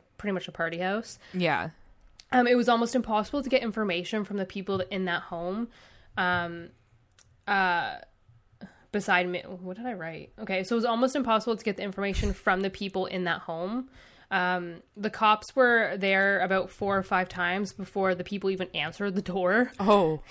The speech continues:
Speaker 1: Yeah. <laughs> And they were never able to give a direct answer on who actually lives in the home.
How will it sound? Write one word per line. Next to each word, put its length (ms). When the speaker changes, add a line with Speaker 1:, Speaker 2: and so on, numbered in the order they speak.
Speaker 1:
Yeah. 240
<laughs> 180
And 160
they 60
were 100
never 180
able 300
to 80
give 120
a 60
direct 320
answer 320
on 160
who 220
actually 380
lives 280
in 80
the 100
home. 460